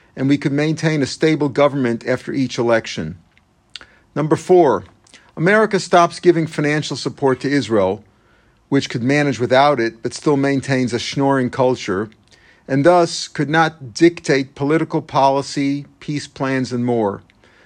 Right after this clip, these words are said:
There would still be strong common cause in defense, cyber, security, culture, business, and values, and mutually beneficial joint ventures may even increase.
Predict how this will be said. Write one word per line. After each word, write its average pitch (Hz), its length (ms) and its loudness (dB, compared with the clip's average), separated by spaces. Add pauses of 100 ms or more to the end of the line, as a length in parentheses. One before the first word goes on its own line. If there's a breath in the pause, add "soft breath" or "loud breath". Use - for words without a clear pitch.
(100 soft breath)
There 147 100 2
would 143 140 2
still 214 200 0
be 180 120 2
strong 165 480 2
common 170 420 0
cause 139 480 0
in 131 160 -4
defense, 147 600 -4
cyber, 139 720 0 (200 soft breath)
security, 147 720 0
culture, 143 540 0
business, 143 500 -4
and 123 120 -4
values, 123 640 0 (360 soft breath)
and 131 200 0
mutually 170 400 0
beneficial 151 600 -2
joint 147 380 -2
ventures 117 600 -2
may 127 100 -2
even 139 300 0
increase. 120 640 -4